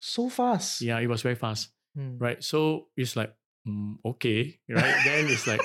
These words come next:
Speaker 2: went back home, shared my news with my, my parents, and within a couple of weeks, um, I was already in Singapore. That's the beginning of my, my work career.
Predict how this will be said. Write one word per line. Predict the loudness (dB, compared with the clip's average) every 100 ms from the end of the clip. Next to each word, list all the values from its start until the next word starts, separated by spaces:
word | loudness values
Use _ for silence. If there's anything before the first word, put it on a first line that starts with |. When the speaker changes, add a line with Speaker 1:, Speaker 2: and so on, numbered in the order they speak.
| 0
Speaker 2:
went | 0 0
back | -2
home, | 0 2 2 0
shared | -4 -4 -2
my | -2
news | 0 -2 -2 -4
with | -4
my, | -4 -4 -6
my | -6 -8 -4
parents, | -2 -2 -2 -2
and | -2 -2 -4 -4 -6 -8 -12 -8
within | -2 0 0 -2
a | -2
couple | -2 0 0
of | 0
weeks, | -4 -4 -4 -2 -6 -8
um, | -8 -8 -8 -8 -6
I | -4
was | -2 -2
already | -2 -2
in | -2 -4
Singapore. | -6 -8 -6 -6 -8 _ _ -6
That's | -4 -2
the |
beginning | -2 0 0 0
of | -4 -4
my, | -8 -6 -8 -10 -12 -18 _ _ _ -2
my |
work | 0 0 -2
career. | -2 -2